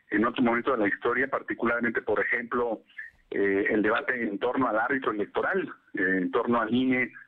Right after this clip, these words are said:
y lo que ha supuesto también ciertos candidatos, sobre todo el partido gobernante,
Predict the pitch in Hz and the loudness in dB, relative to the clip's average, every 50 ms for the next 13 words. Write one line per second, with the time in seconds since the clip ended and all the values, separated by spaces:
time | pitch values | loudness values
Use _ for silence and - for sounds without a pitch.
0 | - - _ _ _ _ - - 107 107 - - - - - - - 123 - - | -20 -20 _ _ _ _ -8 -2 -2 0 2 2 2 2 0 -2 -2 -2 -4 -8
1 | 127 - 135 127 120 - - - 123 - 110 107 110 117 120 123 127 120 - - | -8 -2 -2 -2 -2 -2 -6 -6 -4 -4 -2 0 0 0 0 0 0 -2 -2 -2
2 | - 117 113 - 139 120 - - 107 104 110 107 110 113 - - 127 120 113 - | -2 -2 -4 -4 -6 -4 -4 -4 -4 -2 -2 -2 -2 -4 -4 -2 -4 -4 -4 -6
3 | - - 113 110 110 104 - 143 147 139 127 131 117 107 - - 120 120 120 120 | -4 -4 -2 -2 -2 -2 -2 -2 0 0 -2 -2 -4 -6 -4 -2 -2 0 0 0
4 | 113 110 107 110 117 117 113 110 131 123 120 - | 0 0 0 0 -2 -2 -2 -2 -4 -4 -4 -8